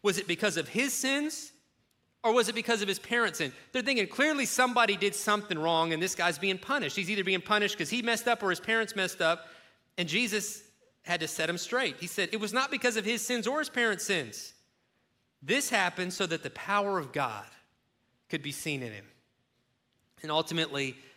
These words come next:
Jesus provides a supernatural healing, and the place of that guy's greatest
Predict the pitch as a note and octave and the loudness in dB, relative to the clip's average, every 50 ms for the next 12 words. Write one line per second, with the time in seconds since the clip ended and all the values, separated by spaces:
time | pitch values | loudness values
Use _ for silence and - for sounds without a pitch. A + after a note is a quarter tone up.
0 | _ _ _ _ _ _ _ _ _ - C3+ C#3+ F#3+ F#3 E3 E3 D#3+ - E3+ D#3+ | _ _ _ _ _ _ _ _ _ -8 -2 -2 0 0 0 -2 -2 -2 0 2
1 | D3+ D#3 D#3 D3 C#3 C3+ - - - - D#3 C#3+ C#3+ C#3+ C#3 - - B2 A2+ - | 4 4 4 4 0 -2 -4 -4 -2 -2 -2 -2 0 0 -2 -2 -4 -6 -8 -6
2 | - G3+ A3 G#3+ G#3 G#3+ G#3 F3 D3+ C#3+ C#3+ - - G3 G3 - - E3+ D#3 E3 | -2 0 0 2 2 0 0 0 -2 -2 -4 0 0 0 2 0 0 0 0 0
3 | D#3+ D#3 E3 D#3 C#3+ - - F3+ F#3 E3+ D3 C#3 - | 2 2 2 2 2 0 0 0 0 0 0 -2 -6